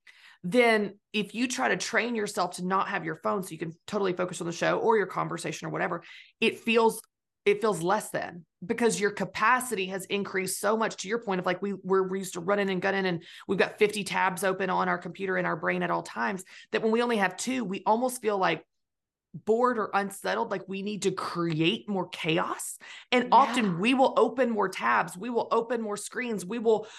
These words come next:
Speaker 1: try to multitask because there's, there's this adrenaline that comes with it. And this, e-, even the hormones that come with it, of, like, this, um, pleasure reward loop in our brain. It's like, "Oh, that feels good to feel productive. It feels good to multitask. It feels good to feel like,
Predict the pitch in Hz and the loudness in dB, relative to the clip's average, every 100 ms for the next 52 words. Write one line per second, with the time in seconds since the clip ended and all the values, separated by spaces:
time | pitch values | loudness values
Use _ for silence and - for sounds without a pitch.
0 | - - - - 247 277 269 226 220 226 | -20 -8 -6 0 2 2 2 0 2 0
1 | 233 208 202 196 196 190 208 214 190 - | -2 -2 0 0 0 -4 0 0 0 -4
2 | _ _ _ - 196 240 226 233 220 220 | _ _ _ -8 2 4 4 4 4 4
3 | 214 208 202 156 165 202 254 285 233 190 | 0 0 -2 -2 -2 -2 0 0 0 2
4 | 185 185 - 180 - - 254 269 185 160 | 0 -2 -4 -4 -4 -6 -4 -4 -2 0
5 | 143 143 196 185 196 196 - 185 220 240 | 0 -2 -2 0 -2 -2 -4 -2 0 0
6 | 220 185 233 233 233 202 - - 214 202 | 0 0 0 2 2 0 -2 -4 -4 -4
7 | 196 180 180 175 185 - - _ _ - | -4 -2 -2 0 -4 -4 -14 _ _ 2
8 | 196 180 170 160 _ _ _ - - - | 4 4 2 -4 _ _ _ -20 -8 2
9 | 233 233 220 202 196 180 196 220 208 196 | 2 4 4 4 4 2 2 2 0 -2
10 | 196 196 185 175 170 202 208 185 190 180 | -2 -2 -4 -2 -2 -2 -2 -4 -6 -2
11 | 226 226 - 226 202 208 240 233 240 196 | 0 0 0 -2 -2 -2 -2 -2 -4 -6
12 | 185 175 165 165 160 220 196 - 226 240 | -6 -6 -6 -8 -4 -2 -2 2 2 4
13 | 208 196 185 175 - - 214 - 220 208 | 0 -2 -2 -2 -4 -4 -4 0 0 0
14 | 214 196 185 | -2 0 -2